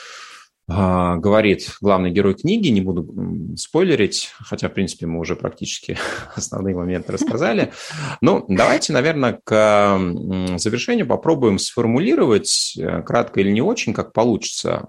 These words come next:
Speaker 1: м, для чего стоит прочитать, э, роман «Бегущий за ветром».
Speaker 2: Этот роман стоит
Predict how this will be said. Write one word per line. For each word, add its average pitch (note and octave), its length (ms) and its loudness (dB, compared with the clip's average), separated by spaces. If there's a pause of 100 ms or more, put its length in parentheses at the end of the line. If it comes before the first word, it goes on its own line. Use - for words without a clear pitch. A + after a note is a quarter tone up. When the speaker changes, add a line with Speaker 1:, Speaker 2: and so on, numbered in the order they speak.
(160)
Speaker 1:
м, F2+ 600 -4
для G2+ 160 0
чего A3+ 600 0
стоит - 380 -2
прочитать, - 720 -4
э, - 40 -6
роман E2+ 680 -2
«Бегущий - 320 -6
за F2 60 -4
ветром». - 340 -8
Speaker 2:
Этот C#4 300 -2
роман F#4+ 480 0
стоит C4+ 680 -4